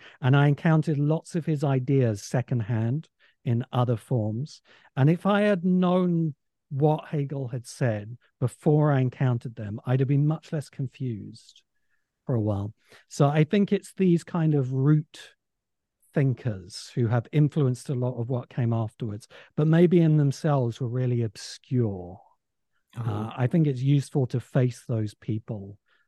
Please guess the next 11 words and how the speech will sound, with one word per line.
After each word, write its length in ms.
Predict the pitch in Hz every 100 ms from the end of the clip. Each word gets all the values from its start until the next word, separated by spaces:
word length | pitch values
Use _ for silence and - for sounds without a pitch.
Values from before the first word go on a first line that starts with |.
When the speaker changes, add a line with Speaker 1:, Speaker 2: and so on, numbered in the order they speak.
| _ -
Speaker 1:
And 280 | 107 107 117
I 80 | 131
read 400 | 147 170 170 147 - _ _ _ -
a 60 | 151
chapter 440 | - 160 - 151
of 100 | 139
Hegel 480 | 156 135 131 127 131
every 240 | 127 123 123
now 220 | 123 120
and 80 | 120
again, 440 | 107 123 143 151